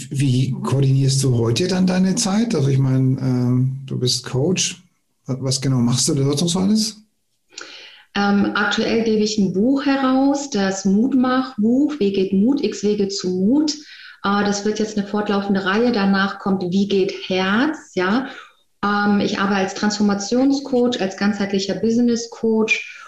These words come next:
Speaker 2: und bin als Speakerin unterwegs.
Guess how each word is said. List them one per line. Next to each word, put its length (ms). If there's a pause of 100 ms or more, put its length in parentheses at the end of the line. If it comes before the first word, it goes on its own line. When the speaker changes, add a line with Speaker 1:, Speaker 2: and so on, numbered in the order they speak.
(240)
Speaker 2:
und 640
bin 340
als 480
Speakerin 480
unterwegs. 800